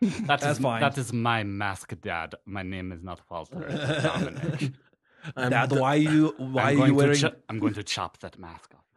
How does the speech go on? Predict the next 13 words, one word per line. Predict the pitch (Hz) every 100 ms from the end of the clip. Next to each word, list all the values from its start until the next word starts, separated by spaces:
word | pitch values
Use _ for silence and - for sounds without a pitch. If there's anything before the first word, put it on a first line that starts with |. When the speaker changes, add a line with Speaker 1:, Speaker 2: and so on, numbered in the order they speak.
| -
Speaker 3:
I'm | 156 247
excited | 254 233 233
to | 190
see | 196
what | 180
Dominic | 147 147 147
can | 151 135
do. | 139
I |
mean, | 131 127
he's | 127 -
trained, | 139 143
like, | 135 127